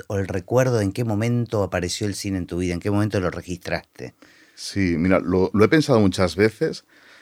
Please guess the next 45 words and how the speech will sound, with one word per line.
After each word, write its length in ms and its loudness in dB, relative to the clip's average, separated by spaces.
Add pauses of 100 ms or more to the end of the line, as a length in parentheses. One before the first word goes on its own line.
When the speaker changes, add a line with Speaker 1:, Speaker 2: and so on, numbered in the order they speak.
(160)
Speaker 2:
de, 560 2 (300)
a-, 220 -4
hablando 400 0
en 40 -2
s-, 300 -8
en 80 -6
sí 380 0
exclusivamente 680 -4
del 160 4
cine, 240 -6
¿no? 80 -2
Y 60 0
los 100 -2
primeros 220 2
recuerdos 260 2
que 120 -4
me 80 4
vienen 260 2
siempre 420 -2 (460)
es 400 -4 (160)
con 240 2
mi 100 0
padre, 360 4
y 160 -2
no 100 -2
soy 400 4
muy 180 2
romántico, 480 0
no, 60 -2
al 80 -2
contrario, 320 2
a 20 -4
mí 100 -2
el 80 0
cine 340 0 (360)
me 220 0
aburría, 580 0
¿no? 140 -2
O 60 -2
sea, 140 -6
mis 120 -6
primeros 240 0
recuerdos, 580 2
Speaker 1:
Ajá. 140 0
Speaker 2:
eh, 140 4